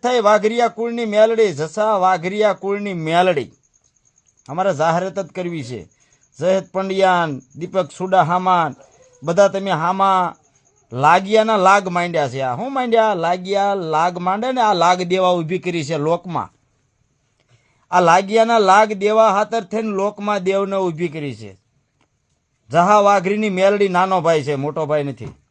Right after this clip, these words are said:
સમજી લઈએ. એટલે તું તારું જે કરે ને એ કરી ખા, બાકી સતો ભુવો જે દરબાર છે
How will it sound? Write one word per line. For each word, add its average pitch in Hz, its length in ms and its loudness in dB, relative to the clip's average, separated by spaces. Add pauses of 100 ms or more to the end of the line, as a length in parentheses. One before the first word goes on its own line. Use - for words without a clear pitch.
(140)
સમજી 202 280 2
લઈએ. 180 260 0 (520)
એટલે 190 160 -4
તું 202 200 -6
તારું 214 320 4
જે 233 140 2
કરે 240 240 0
ને 262 160 -2
એ 240 60 2
કરી 240 280 0
ખા, 180 220 2 (1300)
બાકી 190 280 -4
સતો 202 240 -2
ભુવો 214 280 2
જે 220 200 0
દરબાર 220 440 4
છે 175 160 -6